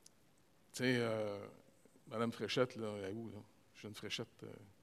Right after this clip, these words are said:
bon, voilà. Toi, tu te levais de bonne heure en citron le matin, hein, pas à la piscine ? Quatre heures quarante-cinq pour s'en aller à la piscine. En hiver, ça doit être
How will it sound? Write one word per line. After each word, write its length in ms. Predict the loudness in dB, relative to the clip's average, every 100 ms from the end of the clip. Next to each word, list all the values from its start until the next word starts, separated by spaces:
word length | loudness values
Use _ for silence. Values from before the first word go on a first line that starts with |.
| -20 -20 -20 -8 6
bon, 140 | 6 10
voilà. 320 | 12 12 12 6 -14 -18 -20 -20 -12 8
Toi, 140 | 10
tu 100 | 12
te 80 | 12
levais 180 | 12 12
de 60 |
bonne 180 | 12 12
heure 120 | 12
en 100 | 12
citron 300 | 12 10 8
le 60 | 10
matin, 220 | 10 10
hein, 200 | 6 8
pas 120 | 12
à 20 |
la 120 | 12 12
piscine ? 420 | 10 10 6 0 -6 -20 -20 -20 -20 -20 -20 -20 -20 -20 -20 -20 -20 -20 -20 -6 12
Quatre 300 | 12 12 12
heures 200 | 12 12
quarante-cinq 680 | 12 12 12 12 12 12
pour 80 | 12
s'en 180 | 12 12
aller 160 | 12
à 40 | 12
la 60 |
piscine. 480 | 12 12 12 12 8 0 -12 -20 -20 -20 -20 -20 8
En 180 | 12 12
hiver, 260 | 12 12 12
ça 140 | 10
doit 220 | 12 12
être 260 | 12 6